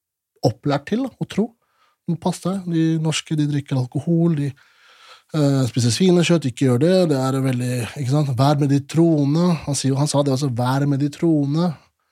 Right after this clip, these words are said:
Ok, da er de norske eller andre ikke-troende, selvfølgelig. <laughs> Så da, man tar jo noen logiske <laughs> slutninger, da.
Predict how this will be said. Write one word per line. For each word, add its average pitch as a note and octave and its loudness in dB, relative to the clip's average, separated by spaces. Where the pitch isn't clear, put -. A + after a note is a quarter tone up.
Ok, C3 -8
da C3 -4
er B2+ -2
de C3+ -2
norske C3+ -4
eller B2+ -2
andre C3 -2
ikke-troende, C3+ -2
selvfølgelig. D#3 0
<laughs> - -20
Så D#3 -6
da, E3 2
man D3+ -2
tar C#3+ 0
jo D3+ 0
noen C#3+ 2
logiske C3+ -2
<laughs> D#3 -6
slutninger, D3+ -4
da. - -12